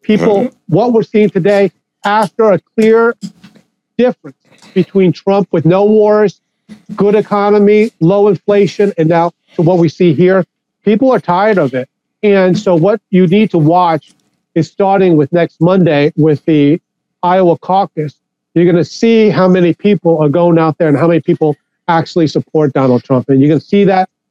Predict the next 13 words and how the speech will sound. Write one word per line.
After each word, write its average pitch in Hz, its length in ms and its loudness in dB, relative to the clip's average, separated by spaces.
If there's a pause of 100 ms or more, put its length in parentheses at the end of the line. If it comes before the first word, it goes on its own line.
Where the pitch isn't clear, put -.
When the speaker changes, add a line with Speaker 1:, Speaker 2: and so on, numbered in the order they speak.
(220)
Speaker 1:
with 156 160 -2
election 180 500 0
over 165 180 0
election 156 380 0
over 147 200 0
election, 143 500 0 (360)
and 139 220 2
you're 151 60 2
gonna 151 120 2
see - 180 -4
it 151 100 2
get 143 160 -2
stronger. 143 420 0